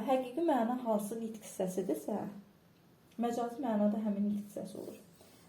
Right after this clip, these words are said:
Məsələn, nəfəs almaq üçün olan orqan olan burun hansı nitq hissəsi? Nə? Burun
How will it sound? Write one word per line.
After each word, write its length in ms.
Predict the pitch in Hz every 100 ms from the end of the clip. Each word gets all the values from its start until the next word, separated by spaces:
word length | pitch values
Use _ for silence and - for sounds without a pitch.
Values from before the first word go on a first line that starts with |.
| -
Məsələn, 420 | 254 233 226 214
nəfəs 240 | 262 330 320
almaq 380 | 247 240 247
üçün 160 | - 233
olan 240 | 220 214 214
orqan 300 | 196 190 190
olan 220 | 202 208
burun 240 | 208 208 208
hansı 300 | 190 196 202
nitq 180 | 202
hissəsi? 480 | - - 180 - 190 196
Nə? 260 | 202 220 196 180 - - - - - - - - -
Burun 320 | - 180 180